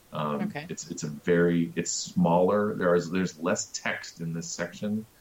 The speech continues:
Speaker 1: than there is in H R twenty fifty-eight, but both of these things essentially achieve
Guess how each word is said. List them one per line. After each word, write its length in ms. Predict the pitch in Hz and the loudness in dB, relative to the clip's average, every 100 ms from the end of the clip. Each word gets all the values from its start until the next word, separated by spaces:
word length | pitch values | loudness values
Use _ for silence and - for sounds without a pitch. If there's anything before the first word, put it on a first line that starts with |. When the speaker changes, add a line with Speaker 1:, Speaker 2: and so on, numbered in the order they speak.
| _ - | _ -6
Speaker 1:
than 100 | 85 | -4
there 160 | 80 76 | -2 -2
is 420 | 85 85 82 - | 0 0 0 -4
in 240 | 87 80 76 | -2 -2 -2
H 260 | 82 82 90 | -2 -2 0
R 140 | 87 | -2
twenty 320 | - 78 80 | -2 -4 -4
fifty-eight, 720 | 73 80 - 78 71 71 69 - _ - _ _ - - | -2 -6 -4 -2 2 2 0 -8 _ -20 _ _ -6 0
but 400 | 78 - - - - - _ - | 2 0 -4 -16 -20 -20 _ -8
both 400 | 85 80 92 87 | -4 2 4 4
of 100 | 90 | 0
these 220 | 85 80 | 0 -2
things 640 | - 78 76 76 73 - - | -2 -2 0 -2 -4 -6 -6
essentially 560 | - 85 80 - 76 73 | -4 -2 -2 -2 -2 -2
achieve 580 | - - 85 76 73 | -2 2 2 2 0